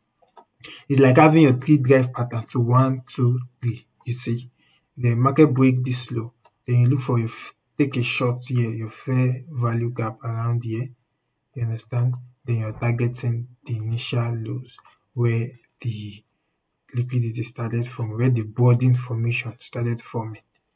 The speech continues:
You understand? You're targeting this low here. That's where you just take your profit.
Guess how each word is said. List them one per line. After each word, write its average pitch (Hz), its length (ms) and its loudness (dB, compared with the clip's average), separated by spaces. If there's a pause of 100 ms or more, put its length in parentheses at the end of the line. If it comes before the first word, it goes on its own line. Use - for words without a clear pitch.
(340)
You 120 80 -4
understand? 113 500 -4 (720)
You're 113 140 -8
targeting 123 580 0
this 120 300 -4
low 110 120 -4
here. 107 320 -6 (800)
That's 123 180 -8
where 113 100 -4
you 107 180 -8
just 113 360 -10 (380)
take 123 260 -6
your 113 100 -12
profit. - 640 -12